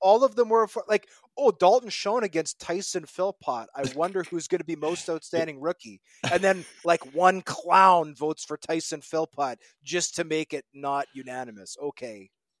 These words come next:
Speaker 2: Hodge, to your point overall, I think is what we're all getting at. And just to really drive it home even more, we're talking about the most outstanding def-, defensive players in the West Division, let's say, right?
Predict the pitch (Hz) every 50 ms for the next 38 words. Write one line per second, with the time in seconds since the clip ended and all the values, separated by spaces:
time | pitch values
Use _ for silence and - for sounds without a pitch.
0 | _ _ - 107 123 120 120 104 - - - 120 110 117 135 143 139 - 143 143
1 | 139 117 90 110 98 92 98 95 92 101 117 123 117 107 - 113 104 95 104 90
2 | 90 92 92 76 87 87 - - 85 87 90 85 82 90 85 87 92 95 104 104
3 | 92 98 90 98 98 - - - 98 90 87 82 - _ - 90 90 92 98 101
4 | 104 98 95 98 95 95 95 90 85 95 98 98 95 87 87 85 85 90 101 120
5 | - _ _ _ _ _ _ _ _ _ 117 117 - 156 170 175 170 151 143 120
6 | 131 113 110 107 110 127 143 139 - 131 123 - - 127 117 113 107 113 110 98
7 | 95 _ 98 101 110 113 113 110 101 - 107 101 98 95 92 98 92 90 87 90
8 | 87 87 - 90 87 95 92 90 85 78 78 76 - - 76 73 76 78 76 80
9 | 107 110